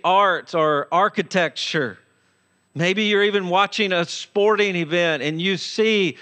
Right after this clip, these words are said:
another human created in the image of God do something and you say, "That's amazing. How can they do that?"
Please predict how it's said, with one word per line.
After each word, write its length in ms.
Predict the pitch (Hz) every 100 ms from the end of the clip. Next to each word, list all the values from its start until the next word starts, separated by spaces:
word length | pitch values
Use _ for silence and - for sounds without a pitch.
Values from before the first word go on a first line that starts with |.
| - 151
another 420 | 160 185 202 185
human 560 | - 214 220 208 180
created 500 | 147 185 180 208 190
in 120 | 190 175
the 160 | 170
image 280 | 190 202 156
of 140 | 147
God 360 | 190 190 180 135
do 180 | 190 220
something 560 | - 190 160 - 165
and 120 | 160 175
you 60 |
say, 280 | 156 190 156 - -
"That's 180 | 196 214
amazing. 880 | 196 165 180 208 240 214 156 151 127 - -
How 460 | - 208 220 240 226
can 260 | - 202
they 160 | 190 180
do 380 | 147 180 220 208
that?" 640 | 170 123 101 - _ -